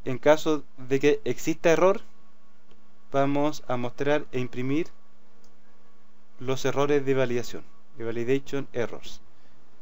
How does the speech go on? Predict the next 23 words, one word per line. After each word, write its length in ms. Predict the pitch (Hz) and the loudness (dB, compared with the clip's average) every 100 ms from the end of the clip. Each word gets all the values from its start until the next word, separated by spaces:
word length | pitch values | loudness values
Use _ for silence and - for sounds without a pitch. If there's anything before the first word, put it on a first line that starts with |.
| - - - | -8 -8 0
Eh, 120 | 143 | 2
bien, 280 | 139 175 135 - - | 6 8 6 2 -4
ya 280 | 147 135 160 | 2 6 6
que 480 | 175 170 165 170 - - - - - | 8 8 8 6 4 -6 -8 -6 2
analizamos 540 | 135 139 139 156 156 | 6 6 6 6 6
un 60 | 160 | 6
poco 240 | - 165 | 4 6
en 80 | 165 | 6
detalle 580 | 147 139 156 175 190 202 - - - | 6 8 8 8 4 2 -2 -6 -6
lo 260 | 131 135 | 2 2
que 120 | 131 143 | 4 4
es 100 | 160 | 4
el 80 | |
formulario 760 | 139 131 131 135 156 175 190 185 | 2 4 4 8 8 6 4 2
y 120 | - 131 | 2 2
sus 580 | - 147 143 139 - - - - | 4 4 4 4 0 -4 -8 -2
etiquetas, 720 | 131 127 123 156 156 208 - - - | 2 2 6 6 8 6 4 -4 0
eh, 80 | 135 | 4
revisemos 540 | 135 147 147 175 175 170 | 8 8 8 6 6 6
un 60 | |
poco 420 | 180 175 180 185 | 6 4 6 6
el 280 | 180 147 147 | 6 4 4
controlador. 560 | 160 147 147 143 104 | 4 4 6 6 6